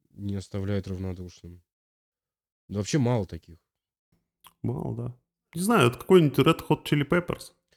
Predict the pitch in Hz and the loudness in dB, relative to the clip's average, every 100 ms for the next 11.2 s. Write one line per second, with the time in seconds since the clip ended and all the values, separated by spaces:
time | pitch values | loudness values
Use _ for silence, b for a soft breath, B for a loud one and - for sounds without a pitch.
0 | b b b - - 143 120 139 165 170 | b b b -6 -2 0 2 4 6 8
1 | - 113 147 156 135 139 139 127 139 120 | 6 6 4 4 2 0 0 0 0 0
2 | 98 98 95 98 98 104 120 127 123 - | -2 -6 -6 -10 -6 -4 -4 -4 -6 -4
3 | 117 110 101 95 _ _ _ _ _ _ | -4 -4 -6 -10 _ _ _ _ _ _
4 | _ _ _ _ _ _ _ 104 123 127 | _ _ _ _ _ _ _ -4 -2 0
5 | 127 123 131 127 123 131 123 123 123 113 | -2 -4 0 2 2 2 2 2 2 0
6 | 127 123 127 107 117 117 110 151 143 110 | -2 -2 -2 -2 -2 -2 -2 -4 -2 -4
7 | 104 110 110 110 110 113 113 107 107 95 | -4 -2 -2 0 -2 -2 -2 -2 -2 -6
8 | - 95 95 101 85 82 80 _ _ _ | -6 -6 -4 -4 -6 -10 -14 _ _ _
9 | _ - - 98 95 107 _ _ _ - | _ -20 -16 -12 -12 _ _ _ _ -20
10 | - - 104 - 101 85 - 90 - - | -20 -8 -8 -6 -6 -6 -8 -14 -14 -18
11 | 73 98 | -18 -18